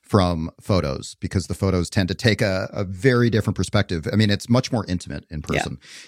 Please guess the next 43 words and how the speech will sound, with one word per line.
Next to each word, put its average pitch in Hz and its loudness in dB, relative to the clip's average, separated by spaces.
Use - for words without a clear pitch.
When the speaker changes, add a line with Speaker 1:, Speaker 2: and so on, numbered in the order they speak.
Speaker 1:
even 123 6
though 98 2
it's 85 -6
still 95 -2
covered 85 -4
in, 73 -4
in, 78 -4
you 73 -6
know, 73 -2
the 71 -4
plastic - -4
wrap 76 0
and 80 -4
everything. 78 -4
But 110 4
that's 160 2
such - 0
a, 165 2
it's - -4
such - 0
a 214 4
unique 117 4
architectural 110 0
experience 95 -2
right 80 -2
there, 80 0
you 85 0
know, 82 0
starting 90 0
at 87 -2
the 87 -2
Hudson 85 -2
Yards 80 0
and 78 -4
then 80 -2
walking 82 -2
down 80 0
the 78 -2
High 80 -2
Line. 80 -2
There's 80 -4
so - 0
many 90 0